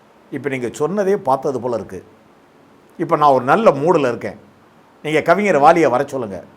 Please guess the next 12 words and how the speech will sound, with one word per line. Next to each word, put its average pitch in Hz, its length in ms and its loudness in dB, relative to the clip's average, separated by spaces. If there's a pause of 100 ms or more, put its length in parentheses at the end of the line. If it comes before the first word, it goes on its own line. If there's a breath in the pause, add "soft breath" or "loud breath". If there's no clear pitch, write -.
(240)
நான் 185 240 8
ரெடி." 196 360 4 (2750)
அதை 226 200 2
எம் 233 140 0
எஸ் 220 160 0
வி 247 40 -4
தான் 247 200 2
எழுதுனா 247 260 0
என்ன 233 220 0
அனுப்பாரு? 208 500 0 (160)
கற்பூர 208 400 2
புத்தியாச்சே. 180 580 -6